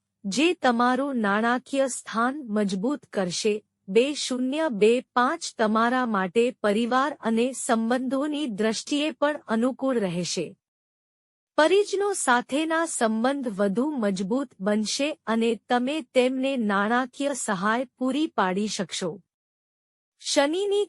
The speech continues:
કૃપા તમારા જીવનસાથી સાથે સુખદ જીવન જીવવાની તક આપશે.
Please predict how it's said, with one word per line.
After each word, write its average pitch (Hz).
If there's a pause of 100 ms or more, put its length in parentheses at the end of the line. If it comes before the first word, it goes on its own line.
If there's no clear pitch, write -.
કૃપા 285
તમારા 240
જીવનસાથી 226
સાથે 233
સુખદ 330
જીવન 240
જીવવાની 220 (120)
તક 269
આપશે. -